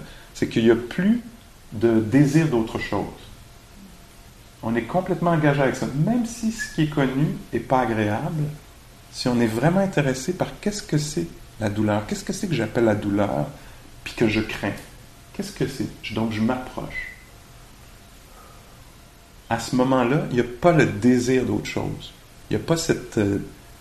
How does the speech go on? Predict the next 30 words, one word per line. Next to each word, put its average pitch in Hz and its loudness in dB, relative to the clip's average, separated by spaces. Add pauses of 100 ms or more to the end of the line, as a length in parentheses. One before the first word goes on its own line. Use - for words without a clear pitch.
dualité 104 0
ou 107 -2
ce - -8
split-là, 110 -2
là, 95 -8 (120)
de « 101 -8
je 107 -6
voudrais 113 -2
vivre 107 0
autre 98 -6
chose ». - -6
Je - -10
suis - -2
engagé 151 4 (280)
avec 110 -4
ce - -14
qui 101 -4
est 98 -2
là. 101 -4 (880)
Il 110 -2
n'y 117 2
a 113 -2
pas 147 4
de 123 4
rejet 120 6
de 123 0
ce 110 -4
qui 110 2
est - 2
là. 101 0